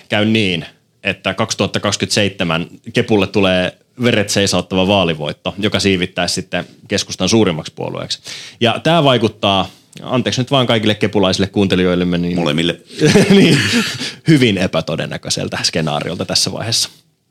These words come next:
Speaker 1: Ja lisäksi Kepun puheenjohtaja Annika Saarikko on yrittänyt asemoida Kepua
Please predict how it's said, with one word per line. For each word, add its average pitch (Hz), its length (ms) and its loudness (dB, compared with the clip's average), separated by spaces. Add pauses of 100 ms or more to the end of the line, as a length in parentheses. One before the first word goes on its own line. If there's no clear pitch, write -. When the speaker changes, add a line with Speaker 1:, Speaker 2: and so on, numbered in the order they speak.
(400)
Speaker 1:
Ja 120 100 4
lisäksi 160 240 4
Kepun 127 240 2
puheenjohtaja 123 460 2
Annika 113 200 2
Saarikko 107 460 0
on 98 100 4
yrittänyt 98 380 0
asemoida 98 420 2
Kepua 90 520 -2